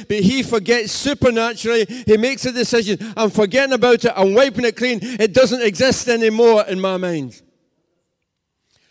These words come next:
Ask God how he can do that when you see him. But the truth is he's done it. He remembers. But listen,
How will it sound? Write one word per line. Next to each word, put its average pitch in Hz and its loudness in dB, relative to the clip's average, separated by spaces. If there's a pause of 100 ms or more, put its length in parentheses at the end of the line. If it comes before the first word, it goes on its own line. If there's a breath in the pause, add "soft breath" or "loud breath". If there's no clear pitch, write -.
(140)
Ask 208 -4
God 226 4
how 226 2
he 220 0
can 202 0
do 202 6
that 190 2
when 180 -8
you 170 0
see 170 -4
him. 123 -8 (340 soft breath)
But 156 -8
the 151 -10
truth 170 -4
is 147 -8
he's 123 -10
done 135 -6
it. 107 -16 (960)
He 156 -6
remembers. 147 -6 (2000)
But 160 -8
listen, 147 -8